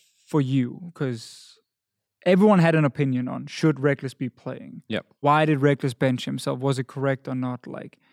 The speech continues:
Speaker 1: at some point, I assume you, you just get fed up with people having an opinion, or,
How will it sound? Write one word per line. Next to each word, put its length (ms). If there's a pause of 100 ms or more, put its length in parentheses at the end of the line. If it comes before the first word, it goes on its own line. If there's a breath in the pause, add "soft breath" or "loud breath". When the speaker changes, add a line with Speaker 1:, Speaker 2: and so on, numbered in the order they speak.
(240 soft breath)
Speaker 1:
at 140
some 260
point, 240
I 60
assume 320
you, 60
you 360
just 200
get 120
fed 320
up 220
with 180
people 240
having 260
an 100
opinion, 580 (220)
or, 420